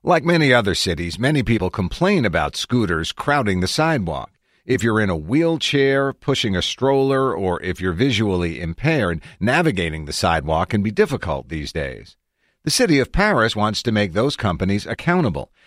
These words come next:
They need to take care of their fleets in order to maximize the number of scooters that actually work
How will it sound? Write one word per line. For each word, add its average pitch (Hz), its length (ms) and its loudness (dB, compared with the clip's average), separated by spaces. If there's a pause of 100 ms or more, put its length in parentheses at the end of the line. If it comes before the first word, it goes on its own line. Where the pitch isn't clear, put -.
(120)
They 127 140 2
need 113 220 2
to 98 100 0
take 143 320 0
care 139 420 0
of 71 120 -4
their 80 180 -4
fleets 131 500 -2
in 101 160 0
order 87 240 0
to 92 140 -4
maximize 87 680 -2
the 87 100 -10
number 90 320 0
of 80 120 -6
scooters 117 420 2
that 92 120 0
actually 90 600 -2
work 110 420 0